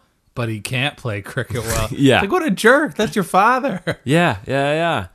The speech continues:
Speaker 2: And, and, and it's like, you see this coming the whole episode, too. Like, the way they set it up, it's like, Mosley's gonna do something wrong
Speaker 1: Yeah, because
Speaker 2: here.
Speaker 1: everyone's laughing at him. Everyone's like,
Speaker 2: Yeah.
Speaker 1: "Yeah, Mosley keeps talking about this cricket game."
Speaker 2: Yeah, yeah, yeah. And they keep, like, snickering or whatever, and, uh, that's what happens. Exactly, is Mosley messes it up.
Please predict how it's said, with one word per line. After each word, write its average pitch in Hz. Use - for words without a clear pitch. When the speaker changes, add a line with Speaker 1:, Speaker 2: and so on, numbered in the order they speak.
Speaker 2:
And, 143
and, 151
and 156
it's 156
like, 170
you 165
see 190
this 127
coming 107
the 92
whole 98
episode, 95
too. 107
Like, 98
the 127
way 147
they 131
set 110
it 107
up, 101
it's -
like, 107
Mosley's 98
gonna 107
do 92
something 85
wrong 82
Speaker 1:
Yeah, 214
because 180
Speaker 2:
here. 160
Speaker 1:
everyone's 185
laughing 180
at 113
him. 104
Everyone's 135
like, -
Speaker 2:
Yeah. 175
Speaker 1:
"Yeah, 170
Mosley 190
keeps 190
talking 196
about 120
this 107
cricket 175
game." 90
Speaker 2:
Yeah, 117
yeah, 117
yeah. 104
And 101
they 107
keep, 127
like, 107
snickering 95
or 95
whatever, 95
and, 95
uh, 90
that's -
what 98
happens. 117
Exactly, 98
is 87
Mosley 92
messes 110
it 123
up. -